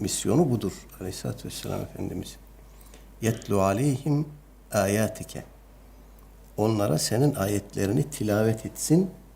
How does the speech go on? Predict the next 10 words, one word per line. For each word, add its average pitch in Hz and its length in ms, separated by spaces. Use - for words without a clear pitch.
okusun, 165 480
tebliğ 117 520
etsin. - 300
"Ve 113 80
yuallimuhumul 175 880
kitabe", 180 920
sonra 156 300
kitabı 160 460
onlara 170 340
öğretsin. 139 800